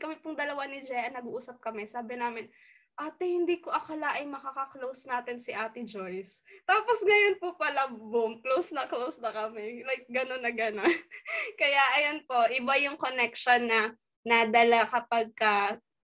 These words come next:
ang Panginoon yung nagko-connect sa mga anak niya. Kaya, Ate Joyce, ready ka na ba? <laughs>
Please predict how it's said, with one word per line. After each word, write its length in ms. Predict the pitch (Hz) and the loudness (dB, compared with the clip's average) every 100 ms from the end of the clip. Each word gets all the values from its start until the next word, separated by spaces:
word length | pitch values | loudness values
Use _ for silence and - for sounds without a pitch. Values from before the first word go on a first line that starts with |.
| _ _ _ - | _ _ _ 2
ang 160 | 254 | 2
Panginoon 580 | 247 262 240 240 233 233 | 4 4 4 4 2 2
yung 80 | 226 | 0
nagko-connect 600 | 220 220 214 214 202 196 | 0 0 0 0 -2 -4
sa 100 | 220 | -4
mga 380 | 214 196 - 190 | -2 -2 -2 -2
anak 160 | 175 175 | -4 -6
niya. 160 | 185 185 | -6 -4
Kaya, 180 | 185 185 | -2 2
Ate 240 | 330 302 294 | 2 2 0
Joyce, 640 | 254 233 240 294 403 - 427 403 | 4 6 6 6 2 -2 -10 -6
ready 320 | - 254 247 262 | 4 4 4 2
ka 160 | 285 | 2
na 160 | 285 277 | 4 2
ba? 160 | 233 | 6
<laughs> 100 | 233 | 6